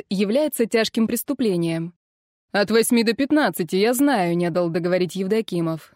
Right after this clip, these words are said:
«Но это область, а не город. Обращайся туда.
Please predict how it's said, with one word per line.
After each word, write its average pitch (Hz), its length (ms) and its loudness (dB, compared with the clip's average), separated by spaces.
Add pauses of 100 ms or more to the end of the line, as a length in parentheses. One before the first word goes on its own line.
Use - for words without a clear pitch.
(120)
«Но 208 180 0
это 214 320 2
область, 226 480 0
а 202 40 0
не 226 160 2
город. 185 480 0 (100)
Обращайся 233 640 0
туда. 202 460 0